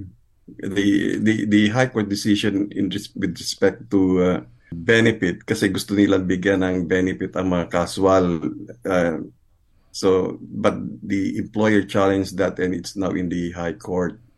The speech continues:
So, uh, definitely right now, uh, it's up to the employer to give them the, you know, the benefit of, um,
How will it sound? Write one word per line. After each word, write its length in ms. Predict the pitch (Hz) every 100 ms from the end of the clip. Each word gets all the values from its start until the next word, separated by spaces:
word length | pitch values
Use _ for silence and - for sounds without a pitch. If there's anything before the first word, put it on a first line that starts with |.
| _ _ _
So, 480 | - 95 92 87 - _ _ _ _ _ -
uh, 240 | 92 92
definitely 560 | 95 107 98 95 95 92
right 320 | 90 90 92
now, 400 | 92 90 92 101 - -
uh, 400 | 92 90 90 87
it's 480 | - - - 160 156
up 160 | 156 131
to 80 |
the 160 | 117 120
employer 320 | 107 107 107 104
to 80 | 92
give 320 | 101 95 92
them 240 | 95 92
the, 240 | 87 85 - - - -
you 160 | 104 90
know, 180 | 78 - _ _ _ _ -
the 100 | 98
benefit 540 | 87 104 104 101 95 -
of, 160 | 92 92 -
um, 480 | 101 98 87 -